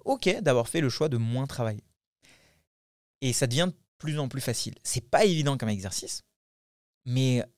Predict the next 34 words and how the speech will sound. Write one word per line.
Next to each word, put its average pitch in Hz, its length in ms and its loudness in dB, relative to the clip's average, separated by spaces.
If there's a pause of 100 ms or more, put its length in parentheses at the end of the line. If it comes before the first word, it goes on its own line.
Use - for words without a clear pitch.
(160)
c'est - 280 -4
très - 220 2
formateur 156 560 0
d'avoir 107 300 -2
essayé 107 380 -4
d'eux. 127 180 -4 (680)
Et, 139 260 4
euh, 107 280 2
au 135 80 -6
bout 127 120 -4
d'un 123 140 2
moment, 131 300 0
de 120 140 -2
se 104 80 -6
dire, 160 160 2
OK, 117 140 0
euh, 151 280 2 (540)
bah, 95 100 -2
c'est - 80 -4
pas 123 100 4
grave 113 160 2
si - 120 -2
cette 117 220 -4
année, 113 280 -2
j'ai, 107 280 -4
euh, 98 140 -6 (600)
pas 120 100 0
fait 143 380 0
autant 135 280 -4
que 131 80 -2
je 110 60 -6
voulais 113 220 -8 (380)
en 113 100 -6
termes 107 420 -4